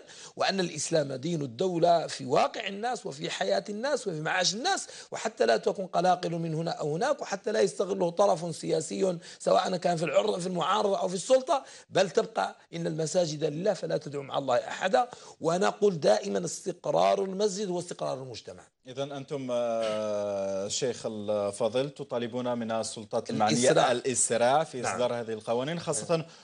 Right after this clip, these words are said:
Speaker 2: ونحن مقبلون على شهر شعبان ورمضان.
Speaker 1: ومشاركتنا في هذا الموضوع بالآراء،
Speaker 2: نعم.
Speaker 1: لأنه، آه، توسيع دائرة الشورى ومعرفتنا نحن كأئمة،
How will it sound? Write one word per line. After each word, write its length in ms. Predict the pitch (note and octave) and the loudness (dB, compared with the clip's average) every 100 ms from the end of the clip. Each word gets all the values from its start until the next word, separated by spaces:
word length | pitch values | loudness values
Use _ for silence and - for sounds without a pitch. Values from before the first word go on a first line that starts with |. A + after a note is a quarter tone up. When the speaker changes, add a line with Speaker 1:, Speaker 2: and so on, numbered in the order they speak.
| _ | _
Speaker 2:
ونحن 300 | C3 D#3 E3 | -2 -2 -2
مقبلون 560 | D#3 D3 C#3+ D3 F#3+ C3 | -2 -4 -2 0 2 2
على 280 | B2+ B2 | 4 4
شهر 640 | A#2 B2+ A#2 A2+ A2+ A2 G2+ | 4 0 0 0 0 2 0
شعبان 380 | - G#2+ C3+ C3 | -2 0 0 0
ورمضان. 460 | G#2+ G2+ F#2 - - | -4 -4 -8 -14 -4
Speaker 1:
ومشاركتنا 960 | B2 E3 E3+ E3 F3+ F#3 A#3 B3+ B3 F3 | 2 4 4 -2 0 0 0 -4 -6 -4
في 160 | D#3 | 0
هذا 120 | D3 C#3+ | 0 0
الموضوع 460 | C#3 C#3 C#3+ F3 | -4 -4 -2 -4
بالآراء، 480 | B2 B2+ - D3+ F#3 | -4 -10 -6 0 0
Speaker 2:
نعم. 80 | C3+ | 0
Speaker 1:
لأنه، 480 | C3+ C3 C3 B2+ B2+ - - | -4 -6 -8 -8 -10 -16 -8
آه، 420 | A#2+ A#2+ - A2 - | -4 -2 -2 -6 -2
توسيع 460 | - A#2+ A#2 F3+ C3 | -2 -2 -2 0 4
دائرة 420 | D#3+ F4 B3+ G#3 | 4 4 4 2
الشورى 580 | E3 - C#3 C3 B2 B2 | 0 -6 -2 -2 -2 -2
ومعرفتنا 840 | A#2+ B2+ C3 B2+ D3+ D#3+ G#3+ F3+ | -4 -6 -6 -6 -4 -2 -2 -4
نحن 340 | D#3+ - D3+ C#3+ | -6 -6 -4 -2
كأئمة، 640 | - - B2 B2+ A#2+ A#2+ | -2 -2 -4 -6 -6 -8